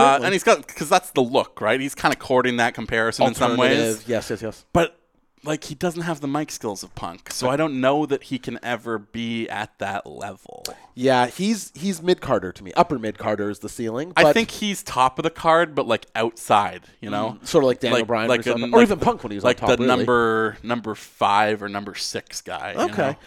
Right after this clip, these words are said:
Speaker 1: Yeah, I, I kinda share that. Un-, unfortunately, as much as I like Aleister Black, which I think well documented on this show, I think a, a little bit lower than J Mo seems to. I, I could see him, frankly, kind of floundering on the main roster just with, like, his lack of, I,
Speaker 2: I just think he s-,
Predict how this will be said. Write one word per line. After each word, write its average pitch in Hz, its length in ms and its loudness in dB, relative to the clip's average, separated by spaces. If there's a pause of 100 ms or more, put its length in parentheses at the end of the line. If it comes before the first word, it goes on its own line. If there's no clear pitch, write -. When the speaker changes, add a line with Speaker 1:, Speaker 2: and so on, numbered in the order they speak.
(240)
Speaker 1:
Yeah, 185 240 6
I, 190 160 6
I 220 80 6
kinda 240 420 2
share 175 280 4
that. 175 220 6
Un-, 160 140 0
unfortunately, 185 440 0
as 151 60 -2
much 160 160 -4
as 135 100 -6
I 117 140 2
like 127 140 0
Aleister 110 380 -2
Black, 95 300 -6
which - 120 -8
I 98 60 -8
think 98 200 -12
well 110 300 -2
documented 101 540 -8
on 101 120 -6
this 104 120 -10
show, 117 320 2 (200)
I - 80 2
think 170 200 -2 (180)
a, 139 140 -4
a 156 60 2
little 180 220 8
bit 170 140 6
lower 139 380 6
than 110 160 -6
J 107 180 -6
Mo 107 160 -4
seems 104 380 -12
to. 92 160 -6
I, 135 160 2
I 147 40 2
could 165 160 -12
see 202 200 -4
him, 196 200 0 (280)
frankly, 160 360 2
kind 143 160 -4
of 127 60 -6
floundering 123 500 -4
on 104 80 -6
the 104 80 -8
main 101 200 -6
roster 101 340 -4
just 104 240 -12
with, 107 100 -8
like, 104 140 -4
his 98 160 -10
lack 101 340 0
of, 110 120 -6 (260)
I, - 160 -4
Speaker 2:
I 180 80 2
just 214 140 -2
think 240 140 0
he 170 80 -6
s-, - 340 -4